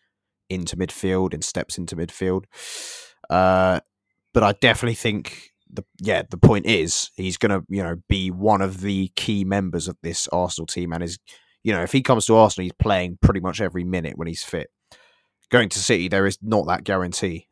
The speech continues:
Um, and he want, he, he strikes me as the sort of character who wants to be a key member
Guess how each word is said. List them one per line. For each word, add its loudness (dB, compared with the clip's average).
Um, 0
and -8
he -4
want, -2
he, -6
he -6
strikes 2
me -2
as -4
the -6
sort 2
of -18
character 2
who -4
wants -4
to -6
be -4
a -8
key -8
member -2